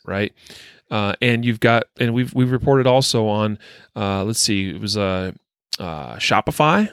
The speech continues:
which is a big-time online merchant provider, uh, you know, that, that, that has started to make things more difficult for business, uh, firearms-related businesses.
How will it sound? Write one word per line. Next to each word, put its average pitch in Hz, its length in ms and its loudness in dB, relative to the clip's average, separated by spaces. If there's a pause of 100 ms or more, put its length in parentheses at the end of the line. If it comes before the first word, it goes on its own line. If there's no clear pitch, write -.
(100)
which - 200 -6
is 101 180 -2
a 95 220 2 (120)
big-time 123 440 2
online 110 380 2
merchant 131 380 0
provider, 135 460 2 (680)
uh, 92 540 -4 (680)
you 120 100 -2
know, 107 160 2
that, 110 220 2
that, 113 180 2 (160)
that 113 160 2
has 104 400 0 (200)
started 117 280 2
to 107 60 -4
make 107 180 2
things 110 180 -2
more 107 120 0
difficult 113 420 0
for 104 180 -4
business, 107 360 -2 (120)
uh, 101 160 -2
firearms-related 110 600 2
businesses. 123 500 0